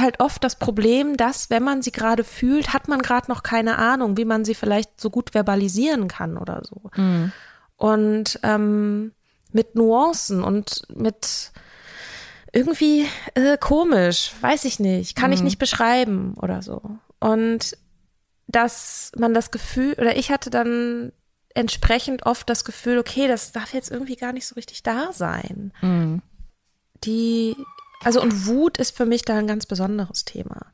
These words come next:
Speaker 2: Mhm.
Speaker 1: Ähm, das, und das habe ich aber auch immer wieder in Beziehungen gemerkt, dass ich erstmal, also dass ich meine Gefühle unterdrücke. Ich bin vielleicht wütend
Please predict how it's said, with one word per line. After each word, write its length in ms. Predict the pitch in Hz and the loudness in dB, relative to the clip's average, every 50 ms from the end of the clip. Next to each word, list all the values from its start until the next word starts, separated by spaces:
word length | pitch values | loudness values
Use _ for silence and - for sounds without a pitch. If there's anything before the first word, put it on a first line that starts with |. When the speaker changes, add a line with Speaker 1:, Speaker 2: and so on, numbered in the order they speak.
| - - | -6 -2
Speaker 2:
Mhm. 380 | 196 190 185 180 170 165 180 - - - _ _ | 0 0 2 2 0 -2 -4 -6 -10 -18 _ _
Speaker 1:
Ähm, 480 | - 196 196 196 202 196 196 196 202 214 - - - | -4 -4 -2 -2 -2 -2 -2 -4 -6 -8 -12 -16 -8
das, 540 | - 208 202 202 - - - - - - - _ | -4 -4 -4 -4 -6 -8 -8 -8 -10 -10 -12 _
und 120 | - 208 214 | -4 -4 -4
das 140 | 208 - - | -2 0 0
habe 100 | 247 277 | 0 2
ich 140 | 277 - | 2 0
aber 200 | 240 233 226 240 | 0 0 0 0
auch 120 | 226 - - | 0 -2 -2
immer 380 | - 240 247 262 269 262 247 - | -2 0 2 2 2 2 0 -2
wieder 320 | 240 - 285 269 262 - | 0 2 2 2 2 2
in 320 | - 226 233 233 233 226 208 | 0 0 0 -2 -2 -2 -4
Beziehungen 640 | 214 - - - - - 226 247 277 294 311 294 285 | -4 -6 -4 -6 -2 2 2 2 2 2 -2 -4 -4
gemerkt, 720 | 277 240 220 208 202 214 240 277 311 - - - - - - - - - - - - - _ _ _ | -2 0 0 0 0 0 -2 -4 -6 -8 -14 -18 -18 -20 -20 -20 -20 -20 -20 -20 -20 -20 _ _ _
dass 320 | - 220 233 233 - - - | 0 2 2 2 -2 -2 0
ich 560 | 247 240 254 262 254 - - - - - - _ _ | 2 2 2 0 -2 -6 -10 -12 -14 -14 -18 _ _
erstmal, 360 | - 233 233 254 - - 269 - | -2 0 0 0 -2 -6 -6 -2
also 160 | - 233 220 240 | 0 2 2 2
dass 100 | 220 - | 0 -2
ich 100 | - - | -2 0
meine 160 | 240 233 233 | 0 0 0
Gefühle 480 | - 214 - - - 277 311 - - | -2 -4 -8 -2 0 0 0 0 -2
unterdrücke. 800 | - - 196 - - - 196 185 - 208 185 220 254 - - 349 392 466 - - | -2 -2 -2 -2 -2 -4 -6 -4 -2 0 0 0 -2 -2 -4 -6 -6 -6 -8 -14
Ich 100 | - - | -8 -6
bin 120 | - 226 | -6 -4
vielleicht 320 | - - 214 190 - - - | -4 -4 -6 -6 -6 -6 -6
wütend 920 | 208 214 202 196 202 202 202 240 320 427 - - 440 466 508 - - - | -4 -4 -2 -2 0 2 2 2 2 2 2 0 0 0 0 -2 -6 -10